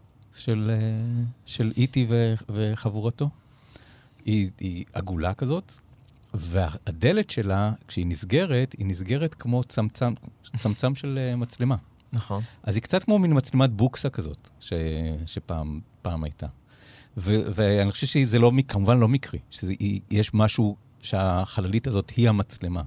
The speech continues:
Speaker 1: היא המק-, מתחילה את הסיפור, המקור של הפנטזיה, וה-, משהו כמו שבע דקות הראשונות של ה-, של הסרט מס-, מספר סיפור מאוד דרמטי של, אה, חבורת, אה,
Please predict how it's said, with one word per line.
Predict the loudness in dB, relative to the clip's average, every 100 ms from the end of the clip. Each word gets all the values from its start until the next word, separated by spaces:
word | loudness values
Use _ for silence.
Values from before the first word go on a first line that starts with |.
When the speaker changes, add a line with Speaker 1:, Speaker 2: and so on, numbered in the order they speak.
| -4
Speaker 1:
היא | 0
המק-, | 2 0 -4 -14 -20 -14 0 0 0 -2
מתחילה | 2 2 2 2 4 4
את |
הסיפור, | 2 -2 0 2 2
המקור | 4 2 0 -2
של | 0
הפנטזיה, | -4 -4 -2 0 0 -2 -6 -16 -20 -20 -8 -2
וה-, | 4 6 8 6 4 0 -6
משהו | 4 4 6
כמו | 4
שבע | 4 4 4
דקות | 2 2 4
הראשונות | 2 2 2 2
של | 2 2
ה-, | 2
של | 0 -2
הסרט | 0 0
מס-, | 0 -2 -6
מספר | -4 -4 2 2 2
סיפור | -2 0 4 4 2 -12 -20 -20 -20 _ 0
מאוד | 6 6 6
דרמטי | 4 4 4 2 -4
של, | -2 0 2 4
אה, | 4 4 4 4 2
חבורת, | 0 -2 2 2 2 2
אה, | 4 6 4